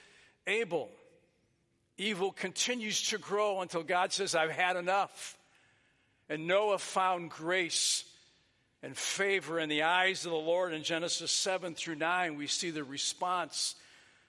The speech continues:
of a gracious God sparing his humanity and, and his creation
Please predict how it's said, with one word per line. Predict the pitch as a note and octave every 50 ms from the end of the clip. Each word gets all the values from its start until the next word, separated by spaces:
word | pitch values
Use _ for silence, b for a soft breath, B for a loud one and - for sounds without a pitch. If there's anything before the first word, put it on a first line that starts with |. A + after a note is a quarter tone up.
| B B B B B B
of | - C3+ C3
a | D3
gracious | C3 - D3+ D#3+ F3+ G3 G3 - - F#3 E3+ - - -
God | - G3 F#3 F#3 F#3 E3 D#3 -
sparing | - - - - - - G3+ G#3 G#3+ G#3 G3 F#3 E3+ D3+ C#3 - B B B B
his | B F#3+ F3+ F3 -
humanity | - - F#3+ E3+ E3 E3 F3 G3 G3+ G3+ G3 F#3 F3 D#3+ D3+ D3+
and, | D3 C#3+ B2+ - B B B B B B B
and | D3+ C3+
his | - F3 F3 -
creation | - - - - F3+ F3 D#3+ E3+ F3+ - - - - G3 E3+ C3+ B2 G#2